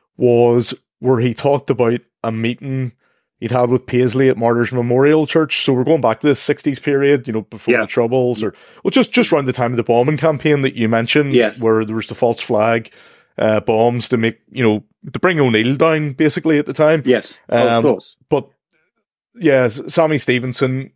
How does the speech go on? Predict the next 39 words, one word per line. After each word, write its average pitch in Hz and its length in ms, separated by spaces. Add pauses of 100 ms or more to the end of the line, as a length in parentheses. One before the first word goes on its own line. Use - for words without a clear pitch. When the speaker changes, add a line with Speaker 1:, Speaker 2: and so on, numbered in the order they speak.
(260)
Speaker 1:
was, 156 300 (420)
I - 60
think 220 220
there 214 100
was 202 120
so-, - 380
some 156 240
disagreement 139 560
over 135 220
money 143 420
or 135 140
feeling 143 340
that 135 160
money 131 320
was 127 160
being 123 220
diverted 123 420
the 131 80
wrong 123 260
way 139 460
in 131 80
the 135 80
church. 151 400 (500)
And 120 340
he 139 120
was 127 140
in 143 80
a 135 40
car 135 360
with 127 180
Tom 123 260
McDowell, 147 720
who 123 400
eventually 117 600 (240)
blew 131 100
himself 117 340
up 120 220
at - 140
Ballyshannon. 131 720